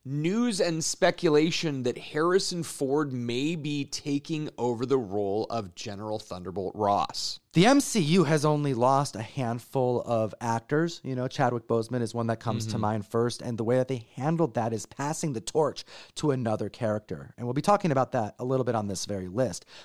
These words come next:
Speaker 2: But William Hurt, who portrayed Thunderbolt Ross in the earlier Hulk films, was deliberately reutilized for later M C U movies because they were building up what seemed to be a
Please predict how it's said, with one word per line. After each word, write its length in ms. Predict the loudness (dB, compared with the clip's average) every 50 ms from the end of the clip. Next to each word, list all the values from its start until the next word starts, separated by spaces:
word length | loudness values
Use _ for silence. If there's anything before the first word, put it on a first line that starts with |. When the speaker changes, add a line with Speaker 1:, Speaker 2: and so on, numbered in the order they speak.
| -4
Speaker 2:
But 140 | -2 0 4
William 280 | 4 6 6 6 4 2
Hurt, 340 | 4 4 6 6 4 2 -4 _ _ _ _ _
who 300 | 4 6 6 6 4 0 _ _ -2
portrayed 640 | 0 0 0 0 2 4 6 6 6 6 4 0 -2 _
Thunderbolt 500 | 2 4 4 4 2 2 2 2 0 2
Ross 340 | 4 4 4 4 4 2 -2
in 60 | -4
the 140 | -4 -4 -4 -2
earlier 420 | -2 0 0 0 0 0 -2 -2
Hulk 260 | -4 -4 -6 -6 -6 -8
films, 420 | -2 2 4 4 4 4 2 -2 -8 -16 -10 0
was 180 | 2 2 2 4
deliberately 880 | 4 2 2 2 2 0 4 6 6 6 6 4 2 2 0 0 0 0
reutilized 1080 | 2 2 2 2 2 2 0 2 6 6 6 6 6 6 4 4 4 2 0 -2 -4
for 160 | -4 -2 -2
later 380 | 0 2 2 2 2 2 0 0 -2
M 200 | -2 -2 -2 -4
C 220 | -6 -6 -6 -6
U 220 | -4 -2 -2 -2 0
movies 540 | 0 0 0 0 0 0 0 -2 -2 -2 -6 -10 -10 -8
because 240 | -4 -2 -2 0 2
they 100 | 2 2
were 160 | 4 4 2
building 600 | 2 0 0 0 2 2 2 2 2 2 2 2 2 4
up 240 | 4 4 4 4 2
what 120 | 2 2
seemed 460 | 0 -2 -6 -2 0 2 2 0 0
to 100 | 0 -2
be 320 | -2 0 0 -2 -2 0 0
a 200 | 0 0 0